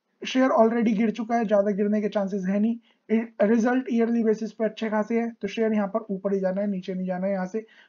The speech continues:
तो थोड़ा सा यहाँ पर believe करके, थोड़ा सा यहाँ पर obvious सी बात है small cap है,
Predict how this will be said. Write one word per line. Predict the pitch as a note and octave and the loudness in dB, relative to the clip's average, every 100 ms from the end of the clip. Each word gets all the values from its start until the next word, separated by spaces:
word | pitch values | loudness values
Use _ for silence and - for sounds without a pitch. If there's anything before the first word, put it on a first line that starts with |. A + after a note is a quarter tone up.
| _ | _
तो | A3 | -2
थोड़ा | G#3+ A#3+ A#3+ | 0 0 0
सा | A#3 | 0
यहाँ | A#3 G#3+ | -2 0
पर | A3 | -2
believe | F3+ F#3+ A3 | -2 0 0
करके, | A3 A3+ G#3+ A#3 A#3 _ _ | 0 -2 -2 -6 -10 _ _
थोड़ा | B3+ C4 | 0 2
सा | B3 | 2
यहाँ | A#3+ A3 | 2 4
पर | A3+ A3+ A3+ | 6 4 4
obvious | G#3 A3+ A3+ | 0 0 -2
सी | |
बात | A3 G3+ G3+ | 4 4 4
है | |
small | A3 G#3+ G3+ | -2 4 2
cap | G3+ A3 | 4 0
है, | A#3 | 0